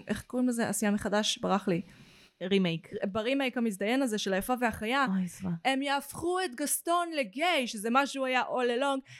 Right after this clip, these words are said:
Speaker 1: את יודעת מה זה? הם רקדו לשנייה. הוא והבחורצ'יק,
Speaker 2: לא, הם
Speaker 1: שנייה.
Speaker 2: הפכו מישהו אחר להומו.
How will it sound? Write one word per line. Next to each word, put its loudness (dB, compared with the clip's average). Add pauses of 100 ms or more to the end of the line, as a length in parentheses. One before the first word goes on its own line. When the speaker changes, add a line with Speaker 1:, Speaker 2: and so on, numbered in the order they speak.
(200)
Speaker 1:
את 0
יודעת 4
מה -2
זה? -2 (140)
הם 2
רקדו 2
לשנייה. 2 (680)
הוא 0
והבחורצ'יק, 0
Speaker 2:
לא, 4
הם -4
Speaker 1:
שנייה. -2
Speaker 2:
הפכו 2
מישהו 4
אחר 0
להומו. 2